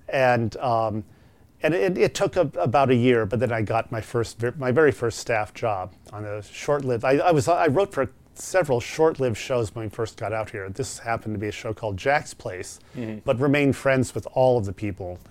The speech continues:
Speaker 1: who are on that staff, um, for the last over twenty-five years now. It's been, it's been a while. So that, that's wh-, how I got into the world of,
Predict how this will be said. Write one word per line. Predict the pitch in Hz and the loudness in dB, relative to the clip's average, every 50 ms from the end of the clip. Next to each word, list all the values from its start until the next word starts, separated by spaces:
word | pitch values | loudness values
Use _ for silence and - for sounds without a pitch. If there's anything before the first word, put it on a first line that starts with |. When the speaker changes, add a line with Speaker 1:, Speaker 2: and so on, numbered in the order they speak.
| - - | -14 -10
Speaker 1:
who | 117 | -8
are | 107 107 | -6 -6
on | 107 98 98 | -6 -6 -8
that | 101 98 95 - | -8 -8 -10 -10
staff, | - - - 113 101 95 90 87 - - - _ - _ _ _ _ _ _ _ | -12 -12 -8 -6 -6 -6 -6 -8 -10 -14 -20 _ -20 _ _ _ _ _ _ _
um, | - 107 101 98 92 98 98 - _ _ _ _ _ _ - - - - _ _ _ _ | -10 -8 -8 -8 -10 -12 -16 -18 _ _ _ _ _ _ -20 -20 -20 -20 _ _ _ _
for | - - - | -20 -18 -12
the | 104 | -8
last | 95 104 101 101 98 - - - _ _ _ - - _ _ - - | -6 -4 -2 -4 -4 -6 -10 -16 _ _ _ -20 -20 _ _ -14 -10
over | 131 107 104 104 | -8 -8 -8 -8
twenty-five | - - 123 110 101 - - 110 95 90 98 | -10 -10 -10 -10 -10 -8 -8 -8 -8 -6 -8
years | 101 104 113 - - | -8 -8 -8 -10 -10
now. | 110 101 101 - - - - _ _ - - - - _ _ - | -14 -16 -16 -16 -18 -20 -20 _ _ -20 -20 -20 -20 _ _ -16
It's | 127 - - | -16 -16 -14
been, | - 135 127 | -12 -12 -12
it's | 123 - - | -12 -10 -10
been | 123 110 | -10 -8
a | 104 | -8
while. | 101 95 92 | -6 -8 -6
So | - - 151 | -4 -2 2
that, | 147 196 190 165 - - - - - | 4 4 4 2 -2 -12 -18 -6 0
that's | - 175 185 180 - | 4 4 4 4 2
wh-, | - 190 202 | -2 -4 -2
how | - - 160 143 | -2 0 2 2
I | 143 135 | 4 2
got | 110 135 127 131 151 | 2 2 2 0 0
into | 156 131 123 117 - - 117 | 0 -2 -4 -4 -4 -4 -4
the | 104 117 | -4 -4
world | 98 107 113 113 110 101 104 | -4 -4 -2 -2 -2 -2 -4
of, | 113 101 | -6 -8